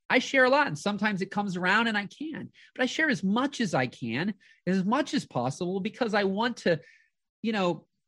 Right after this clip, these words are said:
remove, somebody said, "I like the, uh, man behind the curtain thing," right? I, this idea for me is, is,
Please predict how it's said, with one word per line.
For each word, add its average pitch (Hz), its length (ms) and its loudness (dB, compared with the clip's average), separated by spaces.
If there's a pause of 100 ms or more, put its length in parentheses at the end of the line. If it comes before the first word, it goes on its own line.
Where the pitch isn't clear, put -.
remove, 220 680 4
somebody 233 240 0
said, - 180 2
"I 185 60 6
like 196 340 4
the, 185 260 6
uh, 147 380 4 (200)
man 202 280 0
behind 196 320 4
the 156 60 0
curtain 147 440 0
thing," 117 300 -12 (460)
right? 151 200 -2
I, 165 260 0 (260)
this 202 180 0
idea 208 400 2
for 233 180 -4
me 202 260 0
is, 151 240 0
is, 151 260 -2